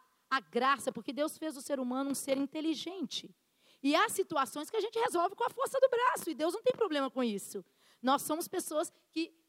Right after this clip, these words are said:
que resolvem problemas, a gente consegue fazer isso com as nossas discípulas, com nossos filhos, apaziguar,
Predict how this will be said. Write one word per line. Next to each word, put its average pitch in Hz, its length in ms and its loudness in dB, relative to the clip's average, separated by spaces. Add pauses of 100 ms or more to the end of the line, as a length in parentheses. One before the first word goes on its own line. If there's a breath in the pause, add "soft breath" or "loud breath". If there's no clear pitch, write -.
(100)
que 285 220 -6
resolvem 349 720 6
problemas, 214 600 2
a 226 60 0
gente 254 200 -8
consegue 320 720 -6
fazer 269 240 -4
isso 226 160 -6
com 220 80 -8
as 220 60 -4
nossas 214 240 -8
discípulas, 240 500 -6
com - 80 -16
nossos 220 420 -8
filhos, 254 400 -8 (280 soft breath)
apaziguar, 247 840 2